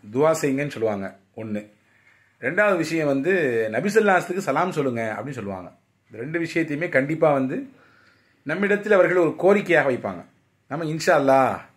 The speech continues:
ஆ, பார்ப்போம்" அப்படின்னு சொல்லிட்டு நம்ம கடந்து போயிட முடியாது. ஏன்னா அவங்களுடைய பொறுப்பாக நம்ம போறோம்.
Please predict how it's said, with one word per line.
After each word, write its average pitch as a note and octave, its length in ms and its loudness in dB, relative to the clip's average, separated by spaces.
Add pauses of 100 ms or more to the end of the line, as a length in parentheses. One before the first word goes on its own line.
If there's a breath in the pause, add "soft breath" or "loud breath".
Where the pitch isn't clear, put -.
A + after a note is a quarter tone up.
(420 soft breath)
ஆ, C3+ 360 2
பார்ப்போம்" C3+ 500 4
அப்படின்னு A#2 260 -4
சொல்லிட்டு C#3+ 320 -2
நம்ம C3+ 80 0
கடந்து E3+ 340 0
போயிட C3+ 220 2
முடியாது. G2 400 -6
ஏன்னா B2+ 120 -6
அவங்களுடைய B2+ 380 0
பொறுப்பாக E3+ 580 2
நம்ம D3 160 2
போறோம். G#2+ 340 -2